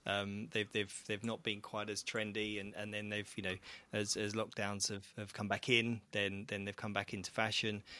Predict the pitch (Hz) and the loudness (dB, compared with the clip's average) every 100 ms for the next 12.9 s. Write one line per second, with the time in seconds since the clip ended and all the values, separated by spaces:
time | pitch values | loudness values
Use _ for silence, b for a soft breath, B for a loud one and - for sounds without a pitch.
0 | B B 107 98 - 92 95 - 104 95 | B B 0 2 0 -2 -2 -2 -2 -4
1 | - 95 95 98 - 101 98 104 98 101 | -6 -6 -4 -4 -6 -8 -8 -6 -2 -2
2 | 98 98 101 98 107 110 - - - 160 | -2 -4 -4 -4 -2 -2 -4 -4 8 10
3 | 127 113 110 113 - 120 113 101 107 - | 10 8 6 4 -2 0 2 0 0 4
4 | 107 101 104 101 - 107 101 101 - 95 | 4 4 2 4 4 0 -4 0 0 -2
5 | - 95 92 98 98 104 107 104 92 95 | -4 -4 -2 -4 -4 -2 2 2 2 -4
6 | - 107 104 101 110 - 104 101 98 98 | -2 0 0 0 -2 0 -2 -2 -2 -2
7 | 95 107 98 95 - 104 101 95 87 - | 0 0 0 -4 -4 -4 -2 -2 -2 -2
8 | - 95 98 B B B 104 98 104 95 | -4 -4 -8 B B B -6 -4 -4 -4
9 | 98 98 95 - b b - 127 120 131 | -4 -2 -2 -4 b b 4 8 10 8
10 | 135 131 - - 147 - 123 113 110 110 | 8 4 6 8 8 8 6 8 8 6
11 | 110 - - - - 131 113 104 104 120 | 8 6 6 0 6 6 6 4 4 4
12 | 110 - - 110 101 101 107 104 92 | 2 4 4 6 4 4 0 -4 -4